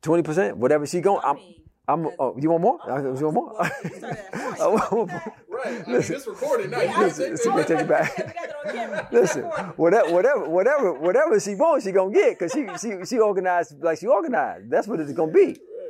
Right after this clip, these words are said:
Speaker 3: Right.
Speaker 1: right? Because I don't wanna spend my time doing that, because I wanna stay focused on, on, on understanding the revelation and, and writing this thing out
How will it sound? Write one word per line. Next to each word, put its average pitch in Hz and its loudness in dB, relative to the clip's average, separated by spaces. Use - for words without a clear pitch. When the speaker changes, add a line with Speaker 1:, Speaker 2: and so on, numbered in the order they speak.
Speaker 3:
Right. 165 0
Speaker 1:
right? 120 -16
Because 151 0
I 170 4
don't 202 -2
wanna 165 -2
spend 180 -2
my 147 -2
time 160 -8
doing 240 4
that, 90 -8
because 139 2
I 160 4
wanna 180 -2
stay 151 -4
focused 135 -2
on, 131 -4
on, 123 0
on 120 -2
understanding 139 -2
the 123 -2
revelation 147 0
and, 110 0
and 117 0
writing 127 0
this 120 -10
thing 110 -10
out 151 -8